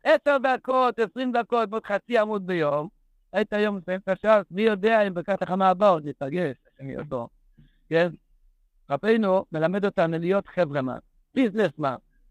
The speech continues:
יש לך לילה, יש לך יום. יש תפילה ויש תורה, יש התבודדות, אני מדבר כל יום כדבר איש אליהם, הקדוש ברוך הוא. לא צריכים להאריך בזה,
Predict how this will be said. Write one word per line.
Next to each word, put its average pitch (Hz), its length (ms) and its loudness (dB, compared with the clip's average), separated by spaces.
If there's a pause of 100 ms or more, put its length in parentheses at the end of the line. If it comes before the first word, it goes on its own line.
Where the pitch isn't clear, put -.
(500)
יש 185 180 -6
לך 190 220 0
לילה, 202 540 2 (280)
יש 170 180 -8
לך 160 200 0
יום. 139 300 2 (1040)
יש 170 140 -4
תפילה 214 480 4 (180)
ויש 165 220 -4
תורה, 170 320 4 (180)
יש 147 100 -12
התבודדות, 151 640 0 (260)
אני 131 120 -16
מדבר 196 360 0
כל 196 180 0
יום 196 160 2
כדבר 175 320 0
איש 175 180 -2
אליהם, 151 600 -2
הקדוש 147 380 -6
ברוך 135 280 -4
הוא. 190 260 -2 (1080)
לא 180 80 2
צריכים 220 400 0
להאריך 190 300 2
בזה, 196 380 -2